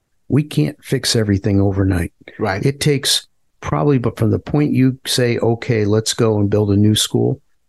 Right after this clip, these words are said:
Speaker 1: to the kids walk in, could be four years.
Speaker 2: Four years, Bill?
Speaker 1: Yeah. By the time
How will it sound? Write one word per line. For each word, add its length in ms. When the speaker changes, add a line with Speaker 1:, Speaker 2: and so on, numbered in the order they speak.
Speaker 1:
to 100
the 100
kids 320
walk 340
in, 280
could 180
be 80
four 320
years. 500
Speaker 2:
Four 260
years, 460
Bill? 380
Speaker 1:
Yeah. 360
By 100
the 80
time 420